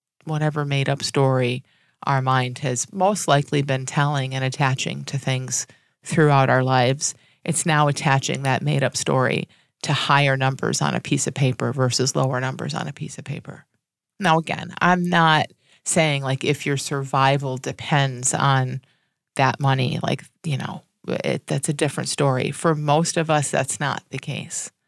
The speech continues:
Our survival is not, our physical survival is not in question. What's in question is our peace of mind, because we've put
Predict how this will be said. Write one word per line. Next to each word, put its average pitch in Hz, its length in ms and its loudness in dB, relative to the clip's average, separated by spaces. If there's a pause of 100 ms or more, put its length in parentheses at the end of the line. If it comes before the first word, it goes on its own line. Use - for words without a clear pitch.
(220)
Our 143 120 4
survival 139 640 2
is 123 180 -2
not, 131 360 0 (220)
our 151 80 0
physical 156 520 0
survival 143 560 2
is 135 200 -2
not 143 300 -2
in 143 120 -4
question. - 540 -8 (1300)
What's 151 260 2
in 147 80 0
question 180 500 4
is 147 160 2
our 143 140 4
peace - 280 0
of 147 140 -2
mind, 165 340 4
because 147 380 0
we've 143 300 -2
put - 380 4